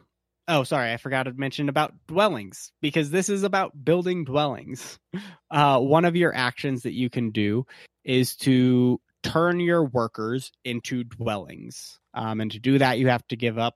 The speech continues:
a certain amount of resources based on the tile that you're trying to build a dwelling on. And there's this, like, little rubber cap that you can actually fit on top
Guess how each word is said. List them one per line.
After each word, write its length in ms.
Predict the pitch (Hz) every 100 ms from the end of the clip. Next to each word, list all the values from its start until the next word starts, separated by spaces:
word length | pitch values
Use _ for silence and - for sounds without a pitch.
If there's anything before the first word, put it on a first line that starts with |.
| -
a 120 | 127
certain 300 | - 120 127
amount 220 | 113 107
of 80 | 113
resources 680 | 185 202 180 175 147 151 127
based 340 | 120 117 -
on 160 | 120 117
the 80 | 107
tile 500 | - - 127 127 120
that 100 | 113
you're 120 | 87 110
trying 320 | 113 110 107
to 60 | 104
build 220 | 98 101
a 40 | 98 _
dwelling 360 | 165 160 151 147
on. 320 | 139 135 131 - - - _
And 140 | 143 131
there's 200 | 127 123
this, 180 | 127 127
like, 160 | 123
little 400 | 113 127 143 135
rubber 380 | 113 120 127 123 -
cap 340 | - 127 170 - - - _ _ _ _ 135
that 240 | 135 127
you 220 | 131 127
can 160 | - 131
actually 440 | 120 - 127 117
fit 340 | - - 143 - 127
on 220 | 120 117
top 400 | - 120 147